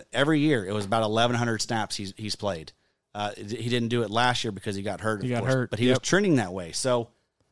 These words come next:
Speaker 1: again, I think we're looking at career numbers across the board. I think we're gonna see over a thousand snaps.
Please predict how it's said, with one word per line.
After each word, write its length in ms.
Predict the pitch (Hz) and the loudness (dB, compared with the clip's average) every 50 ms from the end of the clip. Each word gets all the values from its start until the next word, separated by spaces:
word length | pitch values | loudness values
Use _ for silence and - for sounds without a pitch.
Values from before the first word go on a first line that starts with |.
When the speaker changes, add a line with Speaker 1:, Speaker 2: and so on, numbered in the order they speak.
| _ _ - | _ _ -8
Speaker 1:
again, 340 | 110 120 123 135 127 110 98 - | -2 0 2 2 2 2 0 -2
I 140 | - 113 123 | -2 -2 -2
think 260 | - 147 147 143 127 | 0 0 0 0 0
we're 100 | 127 131 | 0 0
looking 300 | 127 127 131 - - 120 | 2 2 2 0 0 -4
at 100 | 117 110 | -4 -6
career 460 | - - 110 110 120 127 135 139 139 139 | -8 -6 -4 0 2 4 6 6 6 6
numbers 340 | 135 131 131 127 127 113 | 4 4 4 2 2 0
across 380 | 113 - - 120 123 131 127 - | -2 -2 0 2 4 4 4 2
the 80 | - 131 | -2 -2
board. 300 | 113 117 120 120 113 98 | 0 2 4 4 4 2
I 40 | |
think 220 | 101 - 113 101 107 | 0 -2 -4 -4 -4
we're 120 | 113 113 | -2 -2
gonna 280 | 117 120 113 107 107 - _ _ - | 0 0 0 -2 -4 -8 _ _ -8
see 380 | - - 120 131 131 131 127 - | -4 -2 0 0 0 0 -2 -2
over 320 | 113 120 131 139 127 135 135 | 2 4 4 6 6 4 4
a 60 | 123 | 4
thousand 400 | 117 127 117 120 123 123 127 120 | 4 4 4 4 4 2 0 -4
snaps. 560 | - - 107 104 104 104 - - - - - | -4 -4 -2 -2 -2 -2 -4 -6 -8 -8 -8